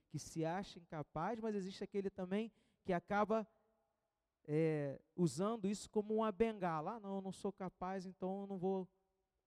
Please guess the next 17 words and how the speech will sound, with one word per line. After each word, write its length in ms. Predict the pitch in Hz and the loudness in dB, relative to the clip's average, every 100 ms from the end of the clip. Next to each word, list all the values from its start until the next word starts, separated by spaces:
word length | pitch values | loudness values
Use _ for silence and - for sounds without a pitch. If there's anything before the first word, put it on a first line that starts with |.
| _ - | _ 2
ouvir, 480 | 170 139 143 185 175 | 2 4 2 0 0
não 140 | 156 | 0
vou 180 | 160 180 | 4 6
obedecer 540 | 170 175 175 165 180 170 | 6 4 2 0 -2 -2
esse 180 | 165 - | -4 -6
chamado." 560 | - 165 139 120 117 - _ _ _ _ | -8 -6 -6 -8 -10 -16 _ _ _ _
Elas 360 | - 170 185 - | 2 4 4 2
pensam, 480 | - 196 214 202 190 | 2 2 2 -2 -6
talvez, 800 | - 170 143 185 214 165 - - _ _ _ _ _ _ _ _ | 0 0 4 6 6 2 -8 -18 _ _ _ _ _ _ _ _
que 320 | 170 165 120 - _ _ _ _ _ _ _ _ _ _ _ _ _ _ _ _ _ _ | 4 4 4 -4 _ _ _ _ _ _ _ _ _ _ _ _ _ _ _ _ _ _
para 200 | - 190 | 2 4
buscar 720 | 226 226 - - 180 165 147 123 - _ _ _ | 4 2 0 -2 -2 0 -2 -6 -14 _ _ _
esse 240 | 151 160 180 | -6 -6 -2
conhecimento 960 | 180 180 180 - 165 156 160 143 - | 0 2 0 -6 -6 -2 -2 -2 -8
e 40 | 143 | -14
se 160 | - | -14
preparar, 800 | - 160 156 143 135 160 180 160 | -4 0 0 0 -2 0 0 -4